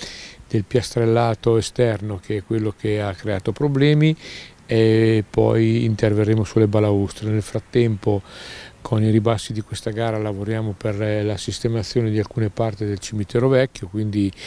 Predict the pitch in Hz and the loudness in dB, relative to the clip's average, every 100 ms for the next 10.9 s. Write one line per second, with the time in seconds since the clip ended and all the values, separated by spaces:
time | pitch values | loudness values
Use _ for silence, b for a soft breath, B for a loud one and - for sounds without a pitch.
0 | B B B - 107 - 120 113 101 127 | B B B -12 -10 -2 0 0 -4 -2
1 | 117 113 110 107 107 104 107 - 104 104 | 2 2 0 0 0 0 -2 -2 -4 -2
2 | 107 104 104 104 - - 113 110 107 104 | -4 -4 -4 -6 -4 0 0 2 -2 -2
3 | 98 - - 107 107 110 110 110 104 104 | -4 -6 -2 0 2 2 0 0 0 -2
4 | 107 107 95 101 101 101 101 - 113 104 | -2 -2 -4 -4 -4 -2 -4 0 2 2
5 | 104 - 101 98 95 95 B B B 117 | 0 0 -4 -2 -4 -4 B B B 0
6 | 123 107 123 127 127 117 - _ _ - | 0 2 0 0 0 -4 -6 _ _ -20
7 | - - - 123 120 120 131 113 110 104 | -10 -8 -2 -2 0 0 2 2 2 0
8 | - 113 110 104 117 110 - 127 117 107 | -2 -2 0 0 2 2 0 0 2 2
9 | 110 110 104 - - 104 - 104 107 101 | 2 2 -2 -8 -8 -8 -6 -4 -2 -2
10 | - 117 113 123 - 117 127 135 | 2 2 4 2 2 2 2 2